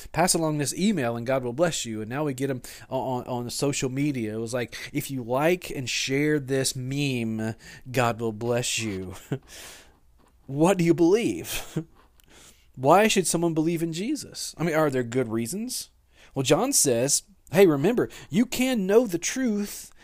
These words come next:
and you do have a spirituality that works." He's talking about belief. They, they were, they were really doubting themselves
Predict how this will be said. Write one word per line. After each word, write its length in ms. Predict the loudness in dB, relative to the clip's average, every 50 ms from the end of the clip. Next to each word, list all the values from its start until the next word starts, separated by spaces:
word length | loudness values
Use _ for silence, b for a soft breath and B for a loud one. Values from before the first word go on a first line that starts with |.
| b b b
and 160 | 0 0 0 0
you 100 | -4 -4
do 280 | -2 0 2 2 2
have 220 | 2 0 -2 0 0
a 60 | -2
spirituality 880 | -2 -4 -6 -6 -8 -6 -6 -4 -2 -2 -2 0 0 -2 0 0 0 0
that 200 | 0 -2 -4 -2
works." 840 | -2 0 2 2 2 0 -2 -4 -8 -10 -6 -4 -2 -2 -2 -4 -8 -12
He's 140 | -12 -10 -4
talking 300 | -2 -2 -2 0 -2 -4
about 260 | -2 -4 -4 -4 -4
belief. 600 | -4 -4 -4 -4 -4 -4 -6 -8 -10 -14 -14 -14 B B B B B B B
They, 160 | 2 2 6
they 120 | 6 6 6
were, 200 | 6 4 0 0
they 180 | 0 0 2
were 140 | 4 4 6
really 240 | 6 6 4 4 2
doubting 380 | 2 2 2 4 2 2 0
themselves 580 | -2 -6 -6 -4 -4 -4 -4 -4 -6 -8 -10